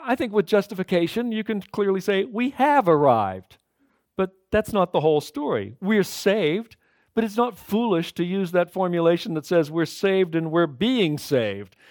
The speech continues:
in another sense. Justification has to be seen as a beginning or a state that we're held in while something else happens. Um,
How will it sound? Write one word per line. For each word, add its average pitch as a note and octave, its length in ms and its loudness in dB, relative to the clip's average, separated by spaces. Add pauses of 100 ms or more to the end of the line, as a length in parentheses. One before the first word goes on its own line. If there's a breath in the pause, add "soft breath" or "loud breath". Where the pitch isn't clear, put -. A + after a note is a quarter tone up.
(140)
in D#3+ 140 -2
another D#3 320 2
sense. D#3 480 -4 (240 soft breath)
Justification F#3 840 0
has D3+ 160 0
to D3+ 100 -6
be C3+ 100 -2
seen C#3+ 300 -2
as B2+ 200 -2
a D3+ 120 2
beginning C#3+ 760 2 (520 soft breath)
or D#3 200 2
a A#2+ 80 0
state - 580 0
that C3 140 2
we're B2 160 -4
held G3 320 2
in D3 200 2
while D#3+ 160 6
something F#3 440 0
else E3 300 0
happens. E3 680 -4 (560 soft breath)
Um, B2+ 420 -10